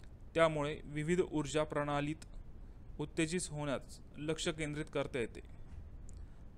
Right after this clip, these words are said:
ताकद व्यायामांच्या संदर्भात यामध्ये आठ ते दहा व्यायाम प्रकारांचा समावेश असतो. यामध्ये तुम्ही उचलत असलेले वजन, आवर्तने किंवा संच यावर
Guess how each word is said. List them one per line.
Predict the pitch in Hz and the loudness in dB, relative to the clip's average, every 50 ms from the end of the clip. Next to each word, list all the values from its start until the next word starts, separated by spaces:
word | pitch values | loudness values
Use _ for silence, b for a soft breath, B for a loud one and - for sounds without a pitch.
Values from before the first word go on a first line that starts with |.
| - - | 0 4
ताकद | 156 147 147 - 185 175 - | 4 4 6 4 2 0 0
व्यायामांच्या | - 143 147 147 147 147 147 147 147 143 151 | -2 0 2 2 4 4 2 0 0 0 -2
संदर्भात | - - 147 139 135 127 117 123 123 - - - - - - - - - - - - - - - - - - - | 0 0 0 2 2 4 4 4 2 2 -2 -10 -12 -12 -12 -12 -12 -12 -12 -12 -12 -12 -12 -12 -12 -12 -10 -2
यामध्ये | 151 151 160 160 156 143 131 135 147 156 180 - B B B B B B B B - - - | 4 4 6 6 6 4 2 2 0 0 -2 -6 B B B B B B B B -14 -4 2
आठ | 131 147 165 165 - - | 4 4 4 4 2 2
ते | - 180 | 2 4
दहा | 170 156 156 160 160 | 4 6 8 8 8
व्यायाम | 156 151 139 131 135 143 160 - - - - - - - - - - | 10 8 6 6 4 2 -2 -8 -12 -14 -12 -10 -10 -10 -10 -10 -2
प्रकारांचा | - 151 151 151 156 151 151 151 156 165 | 0 0 4 6 6 6 6 6 2 -2
समावेश | 151 - 156 147 147 147 147 151 151 - - - | 2 4 4 6 6 6 6 4 4 2 -2 -4
असतो. | 143 - - - 143 156 - - - - - - - - - - - - - - - - - - 139 | -4 -4 -2 -2 -2 -4 -4 -8 -12 -12 -12 -12 -14 -14 -14 -14 -14 -14 -12 -12 -12 -12 -10 -2 4
यामध्ये | 143 156 165 160 151 139 139 143 151 - - - | 6 6 6 6 4 2 2 2 0 0 -4 -4
तुम्ही | 160 151 151 151 165 185 160 - - | -2 -2 0 0 0 0 -2 -2 -4
उचलत | 151 143 - - 175 170 - - 143 | -4 -4 0 2 2 2 2 0 -2
असलेले | 143 - - 156 156 151 151 | -2 0 2 2 4 4 4
वजन, | 147 127 131 131 123 131 143 165 175 - - - - _ - - - - - - - | 4 2 0 2 2 0 -2 -2 -6 -10 -12 -16 -16 _ -16 -14 -14 -14 -12 -2 2
आवर्तने | 135 147 160 180 175 - 156 127 123 127 147 - - B B B B B B B - - - | 2 4 4 4 4 4 0 0 0 -2 -4 -6 -8 B B B B B B B -12 -4 0
किंवा | 185 190 196 202 202 | 2 2 4 4 2
संच | 185 - 175 147 139 127 - 127 - - - - - - - - - - - - - - | 2 4 2 2 2 0 0 -2 -2 -4 -6 -12 -12 -12 -10 -10 -10 -10 -12 -12 -8 -2
यावर | 143 151 151 156 160 165 175 170 | 4 8 8 10 10 8 6 4